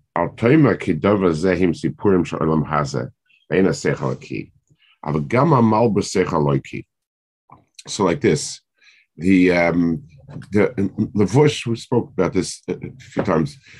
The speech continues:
A Levush is always the Hechetim of something Megala, Miskala. Just like a person is not Miskala to another person except through a Levush, people that I know, I know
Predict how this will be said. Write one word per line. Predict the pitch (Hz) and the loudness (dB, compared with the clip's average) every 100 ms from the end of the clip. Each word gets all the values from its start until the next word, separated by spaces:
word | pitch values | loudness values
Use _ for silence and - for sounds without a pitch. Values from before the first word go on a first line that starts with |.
| - - | -14 -2
A | |
Levush | 104 98 151 165 135 | 0 2 2 2 0
is | 101 - | -4 0
always | 127 120 107 104 95 - - _ _ _ | 2 4 4 4 2 -4 -14 _ _ _
the | 104 | -2
Hechetim | 98 110 101 - - 127 - | 0 0 -2 -4 2 2 2
of | 104 82 | -2 -2
something | 95 87 92 | -2 0 0
Megala, | 85 82 69 82 73 - - | 2 2 0 -2 0 -2 -2
Miskala. | 90 78 82 76 - - _ _ _ - | -2 -2 -2 -2 -4 -10 _ _ _ -4
Just | 127 143 | 0 2
like | 131 101 | 0 -2
a | |
person | - 107 104 - 98 | -2 2 2 2 0
is | 82 | 0
not | 85 90 | -2 -2
Miskala | 101 78 - 80 82 80 69 | -2 -4 -2 0 2 2 0
to | |
another | 76 80 80 | -2 0 -2
person | - 78 71 | -2 -2 -4
except | - 78 - | -4 -8 -4
through | 78 80 | -2 -2
a | |
Levush, | 71 82 - - _ _ _ _ _ - | 0 -2 -2 -10 _ _ _ _ _ 0
people | 131 131 101 | 0 2 0
that | 87 | 2
I | 82 | 2
know, | 98 92 | 2 2
I | 87 | 2
know | 90 - | 0 -4